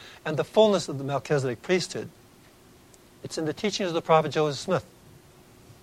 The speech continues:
Lastly, it represented a, a foreordination to this very mission to release these people. Only that specifically ordained officer of the priesthood could ma-,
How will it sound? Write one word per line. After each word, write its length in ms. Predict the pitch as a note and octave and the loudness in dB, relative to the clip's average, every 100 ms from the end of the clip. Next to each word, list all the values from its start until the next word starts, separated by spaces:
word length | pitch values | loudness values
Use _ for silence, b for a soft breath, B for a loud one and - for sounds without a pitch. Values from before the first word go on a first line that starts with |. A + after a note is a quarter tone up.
| - - - - - - - - - - - - - - - - - - - - - - - | -20 -20 -20 -20 -20 -20 -20 -20 -20 -20 -20 -20 -20 -20 -20 -20 -20 -20 -20 -20 -20 -20 -4
Lastly, 340 | E3+ G3+ A3 A#3+ | 6 8 8 2
it 80 | G3 | 4
represented 540 | G3 F#3 F3 F3+ F#3 | 4 4 4 4 4
a, 140 | E3+ F3 - - - - - - - | 2 0 -6 -20 -20 -20 -20 -20 -6
a 80 | D#3+ | -6
foreordination 960 | - A#3 A3 F#3+ F3 F#3 F#3+ G#3 A#3 B3 | 4 8 8 8 6 6 4 2 2 0
to 140 | - | -2
this 160 | D3 C#3 | -2 0
very 240 | - G3+ | 4 6
mission 480 | A#3+ F#3+ - F#3+ G3+ b b b | 6 2 2 -2 -2 b b b
to 120 | - | -2
release 280 | E3 F3 F3+ | 4 4 4
these 280 | - F3 A#3 | 4 4 4
people. 540 | - G#3 E3+ C#3+ D#3 E3 - - - - b b b b b - - - - - - - - | 2 0 2 2 2 -2 -16 -20 -20 -20 b b b b b -20 -20 -20 -20 -20 -20 -16 -4
Only 180 | D#3 D#3 | 0 6
that 200 | F#3 G#3+ | 6 6
specifically 540 | - G3 G#3+ - A#3 | 0 0 0 2 4
ordained 320 | G3 F3+ F#3 | 6 6 4
officer 420 | D#3+ F3+ G#3+ G#3+ G#3+ | 6 4 4 2 2
of 80 | |
the 80 | F#3+ | 2
priesthood 460 | G3 F#3+ F#3 F3 D3 | 2 2 2 0 -2
could 120 | D#3 | -2
ma-, 180 | D#3 | 0